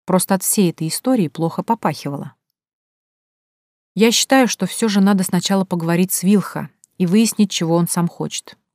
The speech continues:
уверенно заявила Сейда. «А я считаю, что надо поднять руку над ветками для костра и только после этого спрашивать, поджигать или нет.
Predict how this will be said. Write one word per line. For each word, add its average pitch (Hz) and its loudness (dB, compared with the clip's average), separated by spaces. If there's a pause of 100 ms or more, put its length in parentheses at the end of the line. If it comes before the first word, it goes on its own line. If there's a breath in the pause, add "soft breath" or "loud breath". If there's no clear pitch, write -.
уверенно 156 -4
заявила 156 -6
Сейда. 147 -8 (1400)
«А 185 2
я 233 6
считаю, 165 -2
что - 0
надо 202 6
поднять 196 2
руку 196 2
над 165 0
ветками 185 0
для 156 -2
костра 151 -4 (340)
и 208 -2
только 254 4
после 294 2
этого 165 0
спрашивать, 196 -2
поджигать 170 0
или 175 2
нет. 143 -4